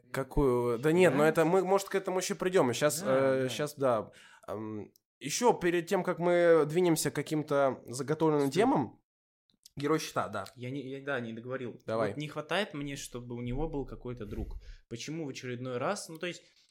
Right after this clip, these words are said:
Speaker 2: он выступает,
Speaker 1: А, друг у
Speaker 2: э,
Speaker 1: Героя Щита?
Speaker 2: понимаешь,
Speaker 1: Ну да,
Speaker 2: э,
Speaker 1: да, да, не
Speaker 2: друг,
Speaker 1: хватает, не
Speaker 2: друг,
Speaker 1: хватает, не
Speaker 2: друг
Speaker 1: хватает.
Speaker 2: это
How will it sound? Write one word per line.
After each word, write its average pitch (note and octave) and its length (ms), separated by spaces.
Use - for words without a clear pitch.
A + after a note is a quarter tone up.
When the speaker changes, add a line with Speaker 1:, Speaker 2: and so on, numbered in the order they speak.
Speaker 2:
он F3+ 160
выступает, E3+ 480
Speaker 1:
А, C3 120
друг C#3+ 200
у E3 40
Speaker 2:
э, D#3 60
Speaker 1:
Героя E3 240
Щита? G#3 460
Speaker 2:
понимаешь, - 40
Speaker 1:
Ну F3 140
да, E3 240
Speaker 2:
э, D#3+ 40
Speaker 1:
да, D#3 180
да, D3+ 140
не C3+ 100
Speaker 2:
друг, - 160
Speaker 1:
хватает, C#3+ 280
не B2+ 80
Speaker 2:
друг, C3 120
Speaker 1:
хватает, A#2+ 380
не E3+ 80
Speaker 2:
друг A3 120
Speaker 1:
хватает. A#2+ 420
Speaker 2:
это D3+ 140